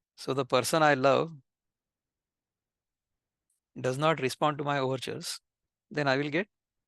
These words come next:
frustrated. त्यामुळे आपल्याला कोणावर प्रेम करायची गरजच नाहीये. प्रेम करूच नका. प्रेमात राहा.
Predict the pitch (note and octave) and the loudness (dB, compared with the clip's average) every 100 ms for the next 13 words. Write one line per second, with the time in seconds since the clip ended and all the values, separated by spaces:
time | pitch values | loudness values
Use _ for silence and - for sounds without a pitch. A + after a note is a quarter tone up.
0 | _ _ - D#3+ - F3 - - _ _ | _ _ -6 -4 -2 -6 -10 -18 _ _
1 | _ _ _ _ _ _ _ _ _ _ | _ _ _ _ _ _ _ _ _ _
2 | _ _ _ - B2 C3 F3+ C#3+ D#3+ E3+ | _ _ _ -2 -2 2 2 2 2 2
3 | F3 D3+ D#3 F3+ D3+ D#3 F3+ D3+ E3+ F#3 | 2 2 4 2 2 -2 0 0 2 2
4 | E3+ G3+ F#3+ E3 A#2+ - _ _ _ _ | 2 2 0 -4 -10 -16 _ _ _ _
5 | _ _ _ _ - E3 F#3+ E3 G#3+ E3+ | _ _ _ _ -2 0 2 2 2 0
6 | - - _ _ _ _ _ _ _ _ | -4 -8 _ _ _ _ _ _ _ _
7 | _ _ _ _ - B2 D#3 C#3+ G2+ | _ _ _ _ -8 -4 -2 -2 -2